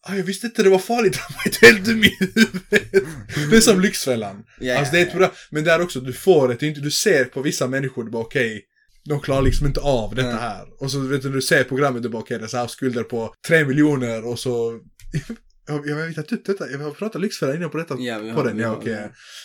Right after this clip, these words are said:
Speaker 1: Det blir en typ mitt favoritavsnitt, <laughs> och jag tror jag har nämnt det då innan. I alla fall, fortsätt
Speaker 2: Ja.
Speaker 1: på din story.
Speaker 2: Och han, men, eh, var han kursledare eller programansvarig? Va,
Speaker 1: Ja,
Speaker 2: alltså,
Speaker 1: ja.
Speaker 2: han har, han, han har ansvar och
Speaker 1: Ja.
Speaker 2: leder alla program på skolan.
Speaker 1: Mm, mm.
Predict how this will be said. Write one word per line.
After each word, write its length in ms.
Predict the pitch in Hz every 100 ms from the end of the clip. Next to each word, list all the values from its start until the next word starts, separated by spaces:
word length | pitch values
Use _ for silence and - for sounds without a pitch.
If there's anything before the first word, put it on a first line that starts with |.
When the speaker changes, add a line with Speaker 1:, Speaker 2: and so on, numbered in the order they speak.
| -
Speaker 1:
Det 60 | 139
blir 100 | 135
en 120 | 131
typ 220 | 151 120
mitt 160 | 120 117
favoritavsnitt, 800 | 120 127 127 117 - 196 185 180
<laughs> 0 |
och 120 | 180
jag 100 | 175
tror 120 | 175
jag 60 | 165
har 80 | 151
nämnt 200 | 165 147
det 80 |
då 140 | 131 123
innan. 260 | 123 110 -
I 40 |
alla 140 | 160 170
fall, 160 | 160
fortsätt 260 | 143 175 156
Speaker 2:
Ja. 100 | 127
Speaker 1:
på 60 | 127
din 80 | 147
story. 220 | 151 120
Speaker 2:
Och 80 | 156
han, 160 | 180 165 -
men, 280 | 190 208 208
eh, 420 | 202 165 160 175
var 80 | 202
han 100 | 175
kursledare 840 | - 214 220 - 120 107 104 107 113
eller 680 | 117 123 123 120 120 117 117 - 131 175 170
programansvarig? 800 | 123 110 - - 110 104 104 101
Va, 80 | 147
Speaker 1:
Ja, 60 |
Speaker 2:
alltså, 100 | 143 147
Speaker 1:
ja. 20 |
Speaker 2:
han 100 | 175
har, 100 | 170
han, 200 | 180 175 131 139
han 180 | 196 185
har 80 | 170
ansvar 580 | 175 180 - 117 117 117 117 - - - - _
och 100 | 131
Speaker 1:
Ja. 40 | 127
Speaker 2:
leder 580 | 156 123 104 107 104 101 _
alla 500 | 135 135 120 113 110 -
program 480 | - 120 135 135 117
på 220 | 110 127
skolan. 500 | 110 - 120 113 - -
Speaker 1:
Mm, 120 | 151
mm. 200 | 117 107